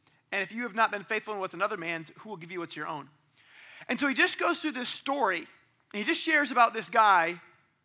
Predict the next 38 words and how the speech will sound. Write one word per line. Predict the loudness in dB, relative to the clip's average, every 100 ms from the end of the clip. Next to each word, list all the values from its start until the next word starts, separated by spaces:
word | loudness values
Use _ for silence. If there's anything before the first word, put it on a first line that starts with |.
| _
who | -10 -6 -4 -4 -8 _
scammed | -12 -6 -4 -4 -6 -10 -12
his | -12 -10
boss | -2 2 4 2 -8
so | -10 -8
that | -6
he | -8
could | -8 -6
make | -2 -2 -4 -14 _ _ _ _
friends | -2 2 4 2 -2
that | -4
would | -4
take | -4 -4 -2
care | 2 2
of | 2
him | -2 -4 -4 -8 -14 -12
when | -6 -2
he | -2
didn't | 4
have | 4 4
a |
job | 6 6 6
anymore. | 2 -2 0 0 -2 -14 -20 -12 -2
And | 0
then | 2 0 0
Jesus | 0 0 -2
is | -2 6
like, | 6 6 2 -18 _ _ _ _ _ _ _
"Hey, | 4 6 6
the, | 4 0 -2
the | 4
master | 8 8 6
says, | 2 2 2 -2
'Well | 2 6 6
done | 6 6
on | 4 0
being | -4 -4 -4
shrewd.'" | -6 -4 0 2 0